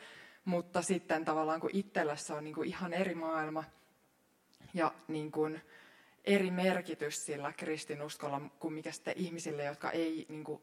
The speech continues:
tavallaan oo siinä sen rakenteen niinku sisällä ja niinku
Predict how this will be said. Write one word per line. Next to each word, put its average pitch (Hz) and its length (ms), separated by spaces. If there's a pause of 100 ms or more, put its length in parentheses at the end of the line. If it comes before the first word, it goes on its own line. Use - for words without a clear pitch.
(120)
tavallaan 151 400
oo 160 240
siinä 156 440 (440)
sen 165 260
rakenteen 160 580
niinku 151 200
sisällä 170 680 (560)
ja 160 100
niinku 147 320